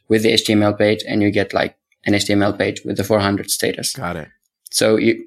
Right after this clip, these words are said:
Speaker 1: you basically have these functions which are, um, which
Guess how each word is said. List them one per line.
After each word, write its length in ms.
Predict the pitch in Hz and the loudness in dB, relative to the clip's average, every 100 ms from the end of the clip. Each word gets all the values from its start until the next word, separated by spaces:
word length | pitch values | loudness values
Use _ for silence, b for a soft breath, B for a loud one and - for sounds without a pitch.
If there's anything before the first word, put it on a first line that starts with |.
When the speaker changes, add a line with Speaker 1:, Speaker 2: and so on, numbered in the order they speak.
| - | -10
Speaker 1:
you 300 | - 160 117 | -2 0 4
basically 680 | 135 147 156 135 131 127 | 4 2 2 4 4 4
have 240 | 127 113 104 | 2 0 2
these 180 | 110 - | 0 2
functions 440 | 110 117 135 127 | 2 4 4 4
which 120 | 107 | 2
are, 360 | - 104 107 - B B B B _ | 2 2 2 -2 B B B B _
um, 520 | 107 101 101 101 - _ - | 0 2 2 0 -6 _ 0
which 440 | 113 110 - - | 2 2 0 -2